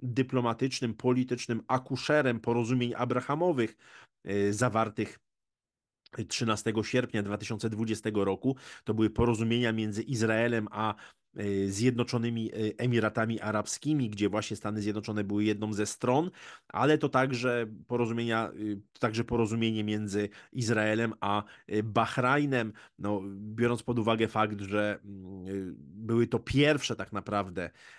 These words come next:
em, taki, tego typu porozumienia, pierwsza tego typu normalizacja relacji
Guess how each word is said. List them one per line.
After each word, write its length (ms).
em, 460
taki, 240
tego 260
typu 240
porozumienia, 560
pierwsza 380
tego 200
typu 260
normalizacja 920
relacji 520